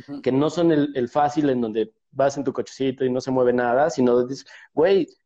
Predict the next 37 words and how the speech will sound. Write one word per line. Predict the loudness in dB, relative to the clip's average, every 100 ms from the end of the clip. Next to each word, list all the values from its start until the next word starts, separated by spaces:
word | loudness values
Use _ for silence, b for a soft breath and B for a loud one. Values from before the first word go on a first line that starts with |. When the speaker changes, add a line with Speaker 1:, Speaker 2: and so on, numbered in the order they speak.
| _
Speaker 2:
quiero | 2 4
ir | 2
por | 2 -2
el |
camino | 0 0 2 2 2
que, | 0 0 -2
que | -2
me | 0
va | 2 2 0 -2
a | -4
hacer | -10 -4 -2 -2
pensar, | -4 -8 -6 -8 -4
güey, | -4 -4
que | -4
me | -4
va | -2 -2
a |
hacer, | 0 0 0 B B B
eh, | 0 0 0 -6
moverme | -14 -8 -2 0 2 4 2 0 0 0 -2
y |
que | -4
me | -2 0
va | 0
a |
hacer | 0 -2 -2
buscar | -4 -4 -2 0
nuevas | 2 2 -2
alternativas | -4 -8 -10 -6 -4 -2
para | 0 0
resolver, | -2 -6 -4 -4 -4 B B B
eh, | -2 -2 0
problemas". | -2 0 0 -2 -8 _
Ahora, | -2 0
en | -2
tu | -4
caso, | -4 -4 -6